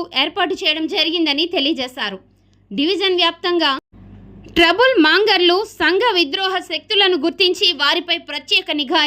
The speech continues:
ఏర్పాటు చేయడమే కాకుండా వారి ప్రతి కదలికను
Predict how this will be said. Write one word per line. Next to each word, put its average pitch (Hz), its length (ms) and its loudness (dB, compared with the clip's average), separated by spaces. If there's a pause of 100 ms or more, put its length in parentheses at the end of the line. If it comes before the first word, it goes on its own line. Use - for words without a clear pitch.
ఏర్పాటు 294 380 -4
చేయడమే 339 340 0
కాకుండా 349 640 0 (360)
వారి 269 240 -2
ప్రతి 285 440 -4 (120)
కదలికను 349 580 0